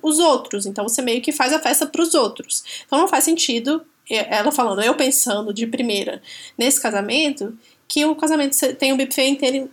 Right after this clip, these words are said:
vegano. Mas aí eu fui pesquisar sobre veganismo. E aí eu entendi que o veganismo é uma escolha ética. E que não faz sentido para os noivos, no caso, né? Ou se for um noivo, ou a noiva, ou qualquer um dos dois, né? Escolherem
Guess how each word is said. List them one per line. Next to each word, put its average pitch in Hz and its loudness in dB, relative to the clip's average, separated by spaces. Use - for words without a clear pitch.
vegano. 247 0
Mas 277 2
aí 277 4
eu 277 2
fui 285 0
pesquisar 294 2
sobre 269 -2
veganismo. 262 0
E 233 -2
aí 247 2
eu 269 4
entendi 302 2
que 311 -4
o 277 2
veganismo 262 2
é 226 2
uma 277 0
escolha 247 0
ética. 262 -2
E 240 -4
que 233 -2
não 277 2
faz 370 2
sentido 277 0
para 226 -2
os 220 -2
noivos, 233 2
no 208 -4
caso, 226 2
né? 208 -2
Ou 196 0
se - -6
for 202 0
um 233 0
noivo, 220 -2
ou 208 -6
a 208 -6
noiva, 208 -2
ou 196 -4
qualquer 220 -4
um 214 -6
dos 214 -6
dois, 226 0
né? 220 -6
Escolherem 240 0